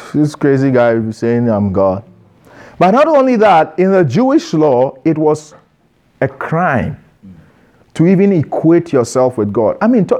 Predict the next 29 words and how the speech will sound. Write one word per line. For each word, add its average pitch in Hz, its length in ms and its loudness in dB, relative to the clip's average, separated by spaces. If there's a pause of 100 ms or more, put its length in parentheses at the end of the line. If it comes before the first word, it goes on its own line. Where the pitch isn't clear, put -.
even 254 360 -2
to 196 260 -2 (300)
write 180 440 0
God's 180 360 0
name, 147 520 -2 (380)
they 165 80 4
f-, 165 320 -4
they 170 140 0
talked 220 340 -4
of 165 120 0
themselves 151 380 -2
as 139 240 -6
unworthy 139 640 0
to 139 160 -4
even 160 300 -2
write 135 320 0
God's 127 320 -2
name. 110 340 -4 (540)
So 131 120 0
they 131 100 0
had 180 180 -2
to 156 60 -4
even 156 440 -4
shower 139 540 -4
before 123 300 -4
they 123 100 0
wrote 127 320 0
God's 113 240 -6
name. 101 260 -8